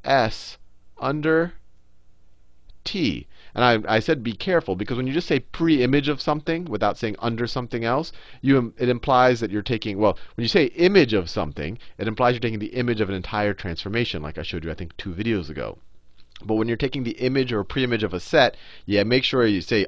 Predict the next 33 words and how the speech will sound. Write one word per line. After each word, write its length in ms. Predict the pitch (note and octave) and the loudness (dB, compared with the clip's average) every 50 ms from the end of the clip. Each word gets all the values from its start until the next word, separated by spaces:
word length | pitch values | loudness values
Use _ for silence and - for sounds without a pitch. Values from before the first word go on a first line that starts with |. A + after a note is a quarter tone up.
| - | 0
under 520 | - C#3+ D3 D3 B2 A#2 A2 A2+ A2 - - - | -2 -2 0 2 2 4 2 2 0 -4 -12 -14
what 380 | - G2 G#2 A#2+ - - - - - | -6 0 2 2 2 0 -4 -14 -10
transformation. 1000 | - - G#2+ G2+ F#2+ - - - F#2+ F#2+ F#2+ F#2+ F#2+ G2+ G2 - - - - F#2 - - - - - - - - | -6 -4 -4 -4 -4 -6 -8 -6 -6 -4 -2 -2 -2 -2 -2 -4 -6 -8 -12 -14 -18 -20 -20 -20 -20 -20 -14 -6
So 100 | - C#3 | 0 2
we 140 | D3 F#3+ | 2 4
want 140 | A3 G#3+ G3 | 4 4 4
to 40 | F#3 | 6
know 140 | F3 D#3+ D#3 | 6 6 4
the 120 | D3 C3+ | 4 2
pre-image 880 | - - - - F#3 G3+ G#3 G3+ - D3 C#3+ C#3 C3+ B2+ C3+ C3+ - - - - - - | -4 -6 -10 -6 -4 -2 -2 -2 0 0 2 4 4 4 2 2 -2 -10 -10 -14 -10 -2
of 320 | - B2 A#2+ A2 G#2 - A2 | 2 4 4 4 2 -2 -2
this 220 | C#3 C#3+ C#3+ - | 0 0 0 -2
subset 680 | - C3+ - - - D#3 E3+ E3+ E3+ - - - C#3+ C#3 | -6 -10 -6 0 2 4 6 6 4 4 4 2 2 4
of 160 | A#2+ B2 A#2 | 4 2 2
our 100 | B2 A#2+ | 2 2
codomain 680 | - - - D#3+ D#3+ E3+ D#3+ D3+ A#2+ G#2+ G2+ G#2 G#2+ - - | 0 0 0 2 2 2 2 0 0 0 0 0 -2 -4 -4
under 340 | - C#3+ D#3+ E3 D#3 D#3+ D3+ | -2 -2 -2 0 2 0 2
the 80 | C3+ C#3 | 0 -2
transformation 920 | - - - C3+ B2+ B2 - - - B2 A2 G#2+ G#2+ G#2+ - - G#2+ G2 | -4 -2 -2 -2 -2 -2 -4 -4 -4 -2 0 2 0 0 0 -2 -6 -8
T. 220 | F#2+ - - A2+ F2 | -8 -6 -4 -4 -2
And 100 | D2 D2+ | -2 -2
we 60 | D#2+ | -2
write 160 | F2+ G2 F2 | -2 -2 -2
this 160 | - F#2+ - | -2 -6 -10
as 100 | F#2 - | -10 -12
T 380 | - - - A#2+ A2+ - - - - - - - | -12 -10 -10 -8 -8 -10 -12 -16 -20 -18 -14 -10
to 80 | G#2 | -8
the, 200 | F2+ F2 F2 F2 - - - | -6 -6 -8 -8 -12 -14 -16
or 160 | C#2 D2+ D#2+ | -12 -10 -10
T 340 | D#2 - - - C#3+ C3 F2 | -10 -10 -10 -8 -6 -6 -4
inverse 400 | G#2+ G#2+ F#2+ F#2 E2+ E2 E2 - - - - - - - - | -4 -6 -4 -4 -4 -4 -4 -6 -10 -16 -20 -20 -20 -20 -12
of 240 | - - G2 F#2+ D#2+ | -6 -4 -4 -2 0
S. 380 | F2 E2 A2+ F#3 - - - | 0 0 0 -2 -4 -6 -12